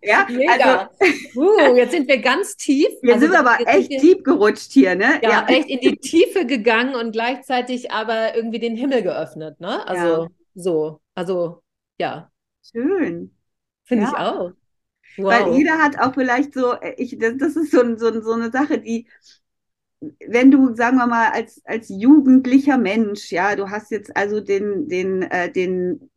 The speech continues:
Speaker 1: den bestaussehendsten Jungen von der Highschool geangelt, ja, und bist jetzt
Speaker 2: <laughs> Ja.
Speaker 1: wahnsinnig stolz, ne, so, weil du bist halt komplett noch in diesem Ding drin, ne?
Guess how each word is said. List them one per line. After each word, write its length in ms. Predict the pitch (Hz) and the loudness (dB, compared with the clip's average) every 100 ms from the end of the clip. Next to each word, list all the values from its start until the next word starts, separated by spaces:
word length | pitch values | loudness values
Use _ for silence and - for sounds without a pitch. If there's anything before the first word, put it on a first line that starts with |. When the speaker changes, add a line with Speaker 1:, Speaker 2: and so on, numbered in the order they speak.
| 139 - | -12 -6
Speaker 1:
den 160 | 185 | -4
bestaussehendsten 1300 | 190 220 226 _ - 202 202 202 214 - - 208 226 | -2 -4 -4 _ -6 -4 -2 -2 -2 -8 -6 0 0
Jungen 520 | 160 180 226 226 233 | 2 2 2 2 0
von 200 | 233 196 | -2 -2
der 160 | 196 202 | -2 -2
Highschool 600 | 165 180 - 175 170 180 | -2 -4 -6 -2 -2 0
geangelt, 680 | 180 - 175 196 196 190 - | -2 -2 -2 -2 -2 -4 -6
ja, 320 | 165 185 196 | -4 -2 -2
und 160 | 190 190 | -6 -6
bist 280 | 208 - - | -6 -6 -8
jetzt 220 | 208 - | -8 -4
Speaker 2:
<laughs> 60 | |
Ja. 300 | 220 240 214 | 0 0 0
Speaker 1:
wahnsinnig 400 | 202 190 190 - | -4 -8 -6 -6
stolz, 880 | - 226 - - - - - - - | 0 0 2 0 2 2 0 -10 -6
ne, 220 | 147 - - | -2 -2 -4
so, 240 | - 196 208 - - | -2 -2 -2 -10 -6
weil 200 | 151 190 | -2 -2
du 120 | 202 | -2
bist 200 | 196 208 | -4 -4
halt 160 | 247 - | -4 -2
komplett 440 | 190 185 190 - | -4 -2 -6 -4
noch 180 | 180 175 | -8 -6
in 160 | - | -6
diesem 280 | 185 202 180 | -6 -6 -2
Ding 220 | 165 175 | 0 0
drin, 280 | 160 156 143 | 2 4 6
ne? 200 | 147 233 | 4 2